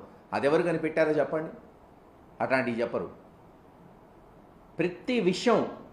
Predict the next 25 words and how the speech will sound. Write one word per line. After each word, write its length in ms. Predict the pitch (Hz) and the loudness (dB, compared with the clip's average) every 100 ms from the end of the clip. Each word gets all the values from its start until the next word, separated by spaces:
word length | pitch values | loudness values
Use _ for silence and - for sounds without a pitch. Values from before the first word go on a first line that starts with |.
| - - - | -20 -20 -6
ఈ 80 | 131 | 2
రోజున 400 | 147 151 131 104 - - - - - - - - - - - - | 4 4 2 -6 -10 -20 -20 -20 -20 -20 -20 -20 -20 -20 -20 -4
రైతులు 460 | 127 160 202 226 214 | 4 4 4 6 6
అన్యాయం 640 | 147 165 202 226 247 240 | 6 4 4 6 8 8
అయిపోతున్నారు. 600 | 214 185 170 170 160 143 | 6 4 0 2 4 4
ఏ 300 | 139 180 233 | 6 8 8
పంట 320 | 240 208 202 | 8 4 4
కన్నా 320 | 202 196 185 190 | 0 0 2 2
గిట్టుబాటు 540 | 151 151 151 151 147 | 0 0 4 6 6
ధర 200 | 117 113 | 2 0
ఉందా? 340 | 107 101 98 - - - - - | 0 -2 -4 -6 -16 -20 -20 -4
వరికి 340 | 113 147 156 - | 2 2 2 0
కానీ, 560 | 131 110 110 107 107 - - | 0 0 -2 -4 -8 -14 -2
పత్తికి 420 | 123 123 - 160 | -2 0 0 0
కానీ, 340 | 117 120 117 113 | 0 0 0 -2
మిరపకు 460 | 110 135 175 160 | 0 0 0 -2
కానీ, 380 | 113 117 113 113 117 | 0 0 -2 -4 -2
కందులకు 420 | 120 156 170 - | 0 2 0 0
కానీ, 300 | 117 120 117 | -2 -2 -2
మినువులకు 480 | 117 131 165 160 117 | -2 0 2 2 2
కానీ, 340 | 120 113 117 - - - | 0 0 -4 -8 -18 -4
అరటికి 420 | 104 143 165 160 113 | 0 2 0 -2 0
కానీ, 280 | 123 113 | 0 0
పొగాకు 520 | 113 127 139 180 151 117 | -2 2 6 6 4 0
కానీ, 260 | 120 117 | 0 0